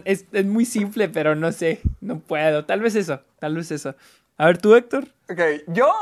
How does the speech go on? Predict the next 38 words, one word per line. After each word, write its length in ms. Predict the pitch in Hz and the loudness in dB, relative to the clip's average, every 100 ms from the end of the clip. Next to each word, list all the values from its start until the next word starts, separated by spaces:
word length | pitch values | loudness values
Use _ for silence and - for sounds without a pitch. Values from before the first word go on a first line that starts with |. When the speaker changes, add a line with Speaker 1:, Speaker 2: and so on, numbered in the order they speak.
| 415 311 | -4 -6
Speaker 1:
Aparte 340 | 277 175 170 208 | -4 -4 -2 0
de 0 | |
los 100 | 196 | 0
Speaker 2:
sí 40 | |
lo 120 | 160 | 4
he 20 | 160 | 4
Speaker 1:
brasieres. 360 | 180 202 233 233 | 4 4 2 2
Speaker 2:
pensado, 380 | 185 175 165 | 2 2 0
sí 140 | 165 226 | -2 -2
lo 80 | 349 | -4
he 20 | |
pe-, 220 | 359 269 | -8 -8
sí 100 | 254 | -6
lo 80 | 294 | -4
he 20 | |
pensado, 340 | 320 - 120 120 | -4 -4 -4 -4
sí, 260 | 131 117 | -6 -10
sí, 140 | 107 113 | -12 -16
sí, 220 | 110 107 - | -16 -16 -4
fácil. 420 | 147 147 143 135 170 | -4 -2 -8 -8 -4
Eh, 300 | 160 156 160 | -2 0 -2
sería, 520 | 180 180 214 247 247 202 - 220 220 | -2 0 2 0 -2 -8 -10 -6 -6
primero 240 | - 254 349 | -2 0 0
que 80 | 269 | 0
nada, 160 | 277 | 0
el 80 | 285 | 0
género 340 | 269 277 294 | -2 0 0
sería 240 | 269 175 180 | 0 -2 -2
un 120 | 202 | -2
coming 340 | - 196 208 202 | -4 -4 -4 -8
of 200 | 139 139 | -8 -4
age, 400 | 135 113 - - | -4 -4 -10 -16
pa' 100 | 120 | -14
que 140 | - 113 | -10 -6
veas. 340 | 123 110 - - | -4 -6 -8 -12
Speaker 1:
Oh, 380 | 127 185 247 175 | -4 0 2 0
ok. 100 | 160 | 0
Speaker 2:
Sería 400 | 151 175 - | 0 0 -2